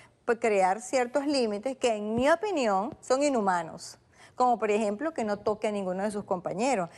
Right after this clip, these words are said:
Y eso es así. Yo soy profe-, yo, yo, yo he pertenecido al sistema escolar de este país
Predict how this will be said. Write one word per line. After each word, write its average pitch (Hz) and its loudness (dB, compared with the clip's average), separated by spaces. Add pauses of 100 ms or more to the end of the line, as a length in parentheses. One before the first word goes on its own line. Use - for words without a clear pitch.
(120)
Y 220 2
eso 208 -2
es 269 -2
así. 311 -4 (300)
Yo 226 0
soy 392 -2
profe-, 294 -2
yo, 226 2
yo, 208 -2
yo 226 2
he 262 2
pertenecido 254 0
al 226 2
sistema 220 -2
escolar 208 0
de 202 0
este 202 -2
país 190 0